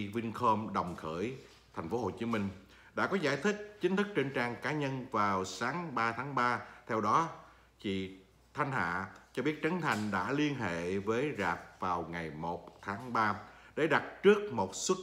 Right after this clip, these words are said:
chiếu riêng tại phòng Gold Class có hai mươi hai chỗ ngồi. Lúc hai mươi ba giờ mười phút, cả gia đình và bạn bè tối ngày một tháng ba,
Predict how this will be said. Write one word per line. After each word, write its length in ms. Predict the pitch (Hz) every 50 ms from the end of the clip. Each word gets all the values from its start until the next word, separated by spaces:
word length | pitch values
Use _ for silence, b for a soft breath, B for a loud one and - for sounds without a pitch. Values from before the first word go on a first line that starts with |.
| - -
chiếu 160 | 156 175 170
riêng 260 | 147 147 151 143 123 110 B B B B B B
tại 180 | - 82 90 98
phòng 260 | 95 110 95 85 90
Gold 340 | 90 110 120 120 101 - -
Class 440 | - 113 117 123 139 - - - - B B B B B B
có 200 | - 113 139 143
hai 160 | - 139 120 110
mươi 100 | 110 107
hai 240 | 110 107 104 101 98 -
chỗ 100 | 85 87
ngồi. 280 | 101 113 98 90 85 - - - - - - - - - B B B B B B B B B B B B B - - _ _ _ _ _
Lúc 200 | - - 185 180 - - -
hai 360 | 135 151 147 143 147 143 143
mươi 300 | 143 139 139 135 135 135
ba 240 | 123 123 135 139 147
giờ 240 | 156 139 117 113 107
mười 460 | 101 101 98 101 101 95 95 95 92 90 -
phút, 280 | - 185 190 - - - - - -
cả 220 | 98 92 95 113
gia 140 | 135 135 135
đình 200 | 127 113 104 101
và 120 | 98 98 92
bạn 260 | 90 90 95 107 107
bè 240 | 107 104 95 90 82 - - - - - - - - - - - - - - -
tối 200 | - 117 131 165
ngày 120 | 156 131 107
một 160 | 98 87 - -
tháng 140 | 127 131
ba, 180 | 135 123 117 113